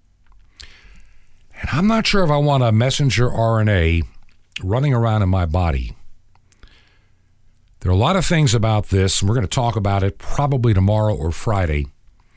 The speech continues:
You know, infertility, is that a part of this scheme? I mean, there's just a lot of things about this that are troublesome.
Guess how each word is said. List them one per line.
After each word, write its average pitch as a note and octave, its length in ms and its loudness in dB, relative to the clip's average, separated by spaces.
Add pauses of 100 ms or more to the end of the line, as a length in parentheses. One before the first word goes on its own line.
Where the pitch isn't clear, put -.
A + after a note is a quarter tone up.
(880)
You - 60 -10
know, A#1+ 280 -8 (160)
infertility, C#3+ 880 0 (1000)
is - 220 -8
that G2 200 -2
a B2+ 40 -6
part C#3 320 0
of C3+ 80 -4
this D3 160 -2
scheme? C#3+ 600 0
I C#3+ 100 -6
mean, D#3 280 -2
there's C#3+ 340 -2
just D#3 220 -2
a B2 40 0
lot B2+ 240 0
of F#3 80 -4
things E3 300 0
about B2+ 360 0
this - 400 -2 (1900)
that G2+ 120 0
are G2 100 2
troublesome. B2+ 640 2